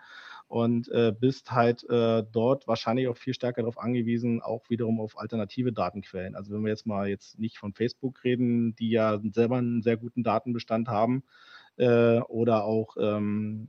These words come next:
n-, n Google zum Beispiel, die ja auch gerade in dem Bereich sehr stark über, äh, über Analytics und Co. halt auch, ähm, befüttert worden sind. Also ich,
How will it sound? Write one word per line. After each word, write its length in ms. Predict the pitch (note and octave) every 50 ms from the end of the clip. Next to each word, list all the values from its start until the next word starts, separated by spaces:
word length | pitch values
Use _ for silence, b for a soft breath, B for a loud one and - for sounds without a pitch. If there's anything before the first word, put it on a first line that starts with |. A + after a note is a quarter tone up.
| _
n-, 360 | - A2 G#2+ G#2+ G#2+ G#2 - -
n 120 | A2 G#2+ G#2+
Google 340 | B2+ D3+ D#3+ D3+ C#3 C3
zum 160 | - - A2+ A2
Beispiel, 320 | G#2+ G#2+ G#2+ - B2+ A#2+
die 140 | A2+ A2+ G#2+
ja 220 | A2+ A2 A2 G#2
auch 280 | G#2 A#2 A2+ B2 _ _
gerade 220 | - G2 G#2 A#2
in 120 | G#2+ G#2+ G#2+
dem 160 | A2+ A#2 A#2+
Bereich 320 | A#2+ G#2+ G#2+ A2 A2+ A2+
sehr 140 | - A2+ A2
stark 300 | A2 - - G#2+ A2 -
über, 420 | - A2+ G#2+ A2+ G#2+ G#2+ G#2+ G#2 b b b b b b b
äh, 320 | - A#2+ A2 A2 A2 A2+ B2
über 440 | A#2+ A2 A2+ G#2+ G#2 G#2 - -
Analytics 500 | A2+ A2 G#2+ A2+ A2+ A#2+ C3 A#2+ - -
und 120 | B2 A2+ G#2+
Co. 340 | - A#2+ A#2+ B2 A#2+ A#2 A2
halt 180 | A2 G#2+ -
auch, 240 | A2+ G#2+ G#2 _ -
ähm, 580 | - A2 G#2 G#2 G#2 G#2 G2+ G2+ G2+ G2+ G2+ G#2
befüttert 460 | G#2+ - - D3+ D3 - C#3+ B2 A2+
worden 280 | A2 G#2 G#2 G#2 G2+ G2
sind. 200 | G2+ G2 G2+ -
Also 140 | G2+ G2+ G#2
ich, 260 | G2+ G2 - -